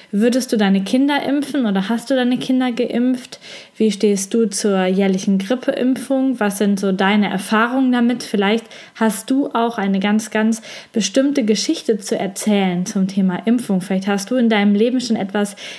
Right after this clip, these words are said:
erlebt zu diesem Thema, was andere Leute erfahren sollten. Dann komm doch in die Körperkunde-Community und nutze den Post,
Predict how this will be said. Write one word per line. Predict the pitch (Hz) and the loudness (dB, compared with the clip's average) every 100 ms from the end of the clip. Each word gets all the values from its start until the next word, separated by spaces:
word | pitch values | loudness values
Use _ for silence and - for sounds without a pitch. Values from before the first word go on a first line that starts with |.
| - | -8
erlebt | 185 190 220 277 285 - 302 | 0 2 2 2 -4 -16 -16
zu | - 277 247 | -4 -2 0
diesem | 233 233 208 | 0 0 0
Thema, | 247 240 233 | 0 0 2
was | 208 196 226 | 0 -2 0
andere | 247 247 | 0 2
Leute | 226 214 208 208 | 2 2 0 -2
erfahren | 185 - 202 190 180 170 | -6 -4 -2 0 -2 -4
sollten. | - - 175 - - - - - | -6 -8 -10 -10 -16 -16 -16 -2
Dann | 208 | 0
komm | 208 269 311 | 2 2 2
doch | 285 - | 0 -2
in | - 208 | 0 2
die | 196 | 2
Körperkunde-Community | 254 262 269 269 247 233 233 208 214 247 240 262 | -2 0 0 0 0 0 2 2 4 2 0 0
und | 208 208 | 2 2
nutze | 262 269 226 | 0 0 0
den | 202 196 | 0 -2
Post, | - 254 294 294 - | -2 0 0 -4 -14